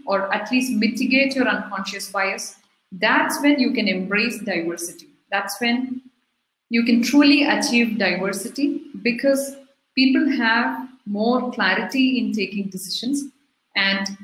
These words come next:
they have more quality or better quality decisions. Now, once they have that, our work is very easy.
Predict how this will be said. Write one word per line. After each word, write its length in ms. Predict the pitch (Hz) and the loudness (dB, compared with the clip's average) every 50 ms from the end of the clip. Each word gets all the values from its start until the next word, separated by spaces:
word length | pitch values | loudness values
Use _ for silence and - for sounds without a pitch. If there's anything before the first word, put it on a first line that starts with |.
| - _ _ _ _ _ 185 | -20 _ _ _ _ _ -2
they 180 | 202 214 226 233 | 0 2 2 2
have 360 | 226 226 220 214 214 214 190 | 2 0 0 0 0 -2 -2
more 380 | 196 196 208 226 240 233 - - - | -2 0 2 2 0 0 -2 -6 -6
quality 640 | - 208 190 185 - - - - 214 208 214 214 - | -2 0 2 2 2 0 -2 -2 -4 -4 -4 -4 -6
or 180 | - - - - | -8 -10 -6 -2
better 240 | 196 196 190 - - | -2 0 0 -2 -4
quality 400 | - - 202 180 175 170 170 180 | -2 -2 -4 -2 -2 -4 -6 -8
decisions. 640 | 165 - - - - - - - 294 - - - _ _ _ _ _ - | -10 -10 -12 -12 -10 -10 -12 -12 -14 -16 -16 -18 _ _ _ _ _ -10
Now, 140 | 196 185 | -8 -4
once 340 | 185 202 220 254 262 269 254 208 | 0 0 2 2 2 2 2 2
they 180 | 208 208 208 | 2 2 2
have 340 | 202 202 202 214 233 233 233 - | 0 0 0 2 0 0 -2 -2
that, 240 | 180 175 - - - - _ _ _ _ _ _ _ _ _ _ _ _ _ _ _ _ _ _ _ _ _ _ _ - | -2 -2 -2 -4 -10 -16 _ _ _ _ _ _ _ _ _ _ _ _ _ _ _ _ _ _ _ _ _ _ _ -6
our 80 | 208 202 | -2 2
work 260 | 214 226 226 226 247 | 2 2 4 4 2
is 220 | 226 208 - - | 2 2 0 -4
very 420 | - - - - 185 185 185 185 185 | -6 -10 -8 -2 0 0 0 0 -2
easy. 460 | 185 185 - 233 277 - - - | -2 -4 -4 -4 -4 -4 -6 -8